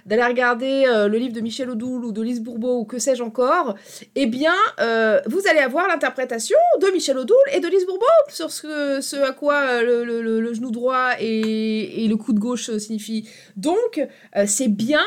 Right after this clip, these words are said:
mais ce n'est, ce ne sont que des pistes de réflexion afin que vous, vous alliez en vous-même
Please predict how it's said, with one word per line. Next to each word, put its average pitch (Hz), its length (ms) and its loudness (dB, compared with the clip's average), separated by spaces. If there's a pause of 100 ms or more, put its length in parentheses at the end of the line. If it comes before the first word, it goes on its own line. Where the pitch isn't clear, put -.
(140)
mais 262 120 0
ce 302 140 -6
n'est, 277 240 -4
ce 302 100 -8
ne 277 60 -6
sont 381 160 -4
que 349 100 -8
des 247 160 -4
pistes 370 460 2
de 220 100 -2
réflexion 269 960 -2 (320)
afin 311 280 -2
que 262 120 -2
vous, 262 360 4
vous 277 200 -6
alliez 247 340 -2 (100)
en 403 280 0
vous-même 320 560 0